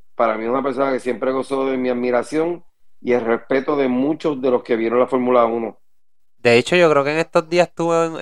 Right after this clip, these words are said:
Speaker 2: en una carrera, estuve viendo en las redes sociales y no me acuerdo, y, y, y perdió. Y le, pero, pero perdió y dijo, "Perdí, pero era porque no tenía los espejuelos, porque me molestaban en el casco".
Speaker 1: <laughs>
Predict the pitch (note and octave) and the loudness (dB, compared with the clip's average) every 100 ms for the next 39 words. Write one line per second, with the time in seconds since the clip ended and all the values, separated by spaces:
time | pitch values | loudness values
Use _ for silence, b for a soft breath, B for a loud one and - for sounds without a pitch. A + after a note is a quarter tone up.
0 | D#3 D#3 D#3+ D#3 D3+ C#3+ C3 C#3 C#3+ C3+ | -8 -4 -2 4 4 4 4 4 6 6
1 | C3 B2+ A#2 - B2 C3+ C#3+ D3 D3 D3+ | 8 6 4 -2 -4 -2 -2 -4 -2 -2
2 | D3 C#3+ C#3+ C#3 C#3+ C#3+ C3+ C3+ C#3 - | -2 -6 -6 -6 -4 -4 -2 0 -2 0
3 | A2 A#2+ A2 G#2 G#2 A2 G#2 G2+ A2 A2 | -2 -2 -4 -6 -8 -10 -10 -10 -6 -6
4 | A2+ A#2+ G2 F#2+ G#2 B2 B2+ - - - | -6 -6 -6 -6 -2 0 -2 -8 -20 -20
5 | - - C3+ B2+ - C#3+ C#3 C3 C3+ C3 | -20 -6 4 4 8 8 10 8 8 8
6 | B2+ A#2+ - B2 B2 B2+ F3 E3+ - C#3 | 8 6 4 2 4 6 8 8 6 2
7 | C#3+ D3+ B2+ G#2 - - - C#3+ C3+ B2 | 6 8 6 4 -6 -20 2 6 6 6
8 | F#3 G#3 D3+ D3 D#3 F3 F3 E3+ E3+ F3 | 6 8 10 10 8 8 8 10 8 10
9 | F3+ F3 E3+ C#3+ D3 D#3+ C#3 C#3+ - B2+ | 8 10 8 10 10 10 8 2 0 0
10 | A#2+ A#2 A2 - B2 C3+ C3+ A#2 G2+ A2+ | 2 2 4 8 8 8 2 -2 0 4
11 | A#2 - - F#2+ - - - - C#3 B2+ | 4 2 -12 -12 -12 -20 -20 -10 -4 0
12 | C3 A2+ - | 0 0 -6